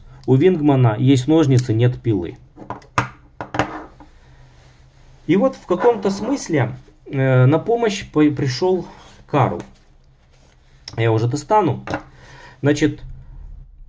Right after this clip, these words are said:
чем он стал лучше? Он вышиб эти модели. Потому что, по сути, он такой же самый. Он тонкий и лёгкий. Напоминает их функционал,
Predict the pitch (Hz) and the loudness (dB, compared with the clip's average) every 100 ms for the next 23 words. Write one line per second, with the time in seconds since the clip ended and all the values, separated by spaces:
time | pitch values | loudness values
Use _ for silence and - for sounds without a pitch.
0 | - - 226 262 214 - 214 196 135 98 | -18 -2 0 0 -4 0 0 2 -2 -4
1 | - - 151 175 220 226 - 127 135 123 | -12 -2 -2 0 -4 -4 -4 0 0 0
2 | 113 110 107 87 87 - _ _ _ _ | -2 0 -2 -2 -6 -18 _ _ _ _
3 | - 233 196 214 - 170 196 196 262 262 | -4 -2 0 -2 -4 -4 -2 -2 -2 -2
4 | 170 156 170 233 202 202 - 135 107 101 | -2 0 0 0 0 -2 0 0 0 -2
5 | 151 156 208 220 196 139 127 131 113 104 | -2 2 2 0 -2 -4 2 2 2 0
6 | - 131 131 - - _ - _ _ _ | -6 -8 -8 -12 -20 _ -20 _ _ _
7 | _ _ - _ _ _ - 165 190 226 | _ _ -20 _ _ _ -4 -2 0 0
8 | 233 220 160 151 131 - 139 127 143 175 | 2 2 2 2 -2 -2 -2 -2 -2 0
9 | 214 214 | 0 -2